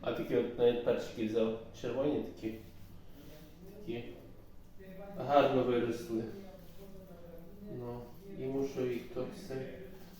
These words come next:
нафарширувати цим рисом. З м'яском, з морквою, з цибулькою.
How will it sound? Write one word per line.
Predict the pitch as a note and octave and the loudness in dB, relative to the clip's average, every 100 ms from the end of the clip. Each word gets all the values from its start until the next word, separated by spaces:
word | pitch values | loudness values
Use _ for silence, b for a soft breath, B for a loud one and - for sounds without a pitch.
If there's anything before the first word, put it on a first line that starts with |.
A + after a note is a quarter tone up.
| - | -8
нафарширувати | A#2+ B2+ - - B2 A#2+ A#2 A2 A2 A2 - - - - | -4 -2 -2 -2 2 6 8 6 4 -2 -4 -10 -10 -8
цим | C3 A#2+ | -4 2
рисом. | A2 G#2 - A2 - - - - - F#3+ F#3+ - - - - | 4 4 2 -4 -8 -12 -12 -12 -10 -10 -10 -12 -12 -12 -4
З | |
м'яском, | A2+ B2+ C#3+ D3 D3 C3 C3 - - - - - - - - B B B B B B B - - - B2 | 2 4 4 2 0 0 0 -2 -12 -12 -12 -10 -12 -14 -16 B B B B B B B -16 -16 -12 -4
з | |
морквою, | B2 C3+ C#3+ - B2+ | 0 2 2 2 -2
з | - A#2 | -2 -4
цибулькою. | A2 C3 C3+ - C3+ C#3 | 0 2 2 0 2 2